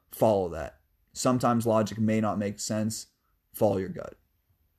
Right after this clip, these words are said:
All right, guys, that's gonna do it for Bartlett's Rant topic of the day. I haven't talked for twenty-three minutes.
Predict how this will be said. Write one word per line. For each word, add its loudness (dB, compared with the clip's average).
All 8
right, 10
guys, 6
that's 10
gonna 2
do 6
it 2
for 0
Bartlett's 4
Rant 0
topic 0
of 0
the -2
day. 2
I 2
haven't -2
talked 2
for -6
twenty-three 0
minutes. 0